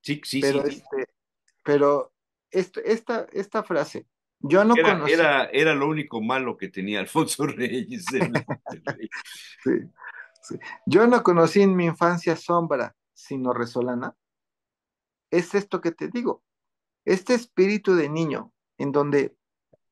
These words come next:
Speaker 2: somos felices a pesar de todo. No vemos lo malo, no vemos pobreza,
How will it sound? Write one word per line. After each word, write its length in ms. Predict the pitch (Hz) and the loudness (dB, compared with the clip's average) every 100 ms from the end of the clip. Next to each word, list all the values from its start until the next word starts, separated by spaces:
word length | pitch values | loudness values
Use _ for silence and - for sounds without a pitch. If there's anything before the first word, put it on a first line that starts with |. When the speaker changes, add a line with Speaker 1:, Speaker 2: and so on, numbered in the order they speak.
| _ - | _ -6
Speaker 2:
somos 400 | - 214 302 - | 0 2 0 0
felices 440 | 175 226 294 233 | -2 -2 -4 -4
a 120 | 180 | -6
pesar 360 | - 143 151 143 | -8 -10 -10 -8
de 100 | 120 | -12
todo. 320 | - 110 117 | -8 -4 -2
No 180 | 180 247 | 2 2
vemos 380 | 311 285 262 - | 2 0 0 0
lo 80 | |
malo, 320 | - 127 143 180 | 0 0 0 0
no 180 | 214 | 0
vemos 320 | 233 214 175 - | 2 0 -2 -4
pobreza, 1000 | 120 110 113 127 147 165 - 123 123 | -4 -4 -4 -4 -6 -8 -8 -8 -10